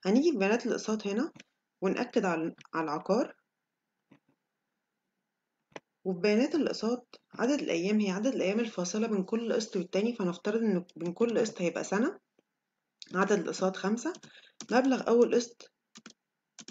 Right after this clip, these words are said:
هيكون مية ألف جنيه. إنزال الأقساط هنلاحظ إن هو احتسب عندي مبلغ الأقساط وحددهم لي على خمس أقساط وحدد لي تاريخ استحقاق لكل قسط فيهم.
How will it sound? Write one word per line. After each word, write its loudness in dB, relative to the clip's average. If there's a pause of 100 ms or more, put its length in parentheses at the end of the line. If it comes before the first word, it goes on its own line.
(480)
هيكون 4
مية 4
ألف -2
جنيه. 0 (1040)
إنزال 4
الأقساط 0
هنلاحظ 0
إن 2
هو 4
احتسب -2
عندي -2
مبلغ 2
الأقساط -2 (340)
وحددهم -2
لي 0
على -4
خمس 0
أقساط -2
وحدد -2
لي 0
تاريخ -4
استحقاق -6
لكل 0
قسط -2
فيهم. -14